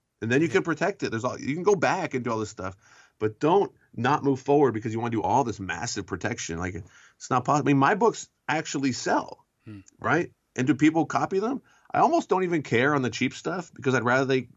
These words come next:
Speaker 1: read my information than nobody's information, right? Like, it's not like I make a lot of money on a nine dollar book, but I did get pissed. They, they took my three hundred dollar book, ripped it into a P D F, and were selling it on eBay for ninety-nine bucks.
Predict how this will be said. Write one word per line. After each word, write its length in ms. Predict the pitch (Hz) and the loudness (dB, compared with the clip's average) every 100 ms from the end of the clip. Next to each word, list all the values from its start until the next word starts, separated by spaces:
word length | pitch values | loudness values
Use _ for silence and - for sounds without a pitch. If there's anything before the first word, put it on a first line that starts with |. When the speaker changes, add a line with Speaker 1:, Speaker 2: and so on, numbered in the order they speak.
| - | -4
Speaker 1:
read 260 | 107 127 | 0 0
my 200 | 104 92 | 0 0
information 720 | 120 127 127 135 135 151 147 135 | -2 -2 0 0 0 -2 -2 -2
than 160 | 95 | 0
nobody's 400 | 92 101 143 151 | 2 4 6 6
information, 640 | 156 147 156 165 165 175 160 | 4 0 -2 -2 -2 -6 -4
right? 220 | - 120 | -2 0
Like, 200 | 110 110 - - | 0 -4 -12 -18
it's 140 | - 110 | -8 0
not 100 | 127 | 0
like 120 | 143 | 2
I 40 | |
make 140 | 117 113 | 0 0
a 60 | |
lot 120 | 104 98 | 0 0
of 60 | |
money 180 | 104 107 | 0 0
on 80 | 95 | -2
a 60 | |
nine 220 | 98 90 90 | -2 -2 -4
dollar 240 | 92 - | -6 -6
book, 320 | - 123 - _ - - - _ | -4 -4 -6 _ -20 -20 -20 _
but 80 | 98 | -2
I 80 | 101 | 2
did 160 | 131 | 2
get 180 | 190 123 | 2 0
pissed. 220 | - 107 | 2 0
They, 120 | 104 131 - - | 2 -2 -4 -2
they 140 | 135 | -2
took 200 | 135 131 | 0 -2
my 180 | 120 110 | 0 -2
three 240 | - 147 | 0 0
hundred 180 | 135 131 | 2 0
dollar 300 | 107 117 170 | 2 2 2
book, 320 | 98 90 - - _ _ _ - | -2 -8 -12 -20 _ _ _ -8
ripped 280 | 98 139 151 | 0 2 2
it 100 | 131 | 0
into 180 | 131 120 | 2 0
a 60 | 113 | -2
P 160 | 131 | -2
D 160 | 113 117 | 0 0
F, 260 | 127 101 - _ _ - | -2 -8 -12 _ _ -4
and 60 | |
were 80 | 107 | -2
selling 300 | 104 123 120 | 0 2 2
it 80 | 110 | 2
on 80 | 104 | 2
eBay 320 | 117 113 95 | 2 2 0
for 100 | 98 | -2
ninety-nine 440 | 98 101 101 92 | -2 -2 -2 -4
bucks. 440 | 87 104 - - | -2 -4 -6 -20